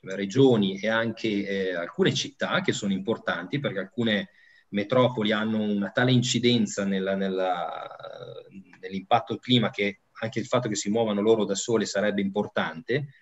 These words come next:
Quindi alcune regioni si stanno muovendo nella direzione di costruire delle proprie strategie di mitigazione, di adattamento e di realizzazione di piani operativi. Però siamo indietro, cioè non, non c'è dubbio che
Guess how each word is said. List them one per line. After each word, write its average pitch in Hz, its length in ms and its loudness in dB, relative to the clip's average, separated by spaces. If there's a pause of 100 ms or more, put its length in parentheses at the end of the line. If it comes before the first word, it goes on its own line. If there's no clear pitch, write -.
(420)
Quindi 143 200 4
alcune 160 220 4
regioni 151 280 6
si 131 120 0
stanno 123 280 4
muovendo 131 500 6
nella 110 180 4
direzione 113 420 4
di 104 60 2
costruire 120 520 2
delle 98 200 0
proprie 123 420 4
strategie 98 880 -2 (160)
di 95 120 -8
mitigazione, 101 680 0
di 95 80 -4
adattamento 98 960 0 (180)
e 131 100 0
di 104 120 0
realizzazione 120 480 4
di 95 140 0
piani 98 280 0
operativi. 90 680 -4 (760)
Però 143 220 8
siamo 131 420 6
indietro, 110 560 2
cioè 90 240 -10
non, 92 160 -12
non 104 160 0
c'è 104 180 -4
dubbio 101 460 2
che 101 380 0